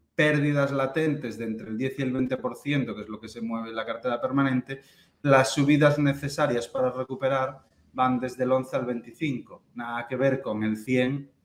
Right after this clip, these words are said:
y doscientos treinta y tres por ciento que veíamos.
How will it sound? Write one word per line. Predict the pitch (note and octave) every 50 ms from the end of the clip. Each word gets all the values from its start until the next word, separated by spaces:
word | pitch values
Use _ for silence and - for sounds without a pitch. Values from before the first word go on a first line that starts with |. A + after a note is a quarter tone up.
| -
y | C#3
doscientos | C3+ B2+ A#2 A#2 - - A#2 A2 A#2+ A2+
treinta | - - A#2 A2+ G#2+ A#2+
y | A2
tres | A2+ A2+ A#2 -
por | - B2 A2+
ciento | - B2+ A#2 A#2+ B2+ A#2+
que | A2+ A#2
veíamos. | G#2 G2+ G2 G2+ G2+ G2 F#2+ F2+ F#2 F2+ -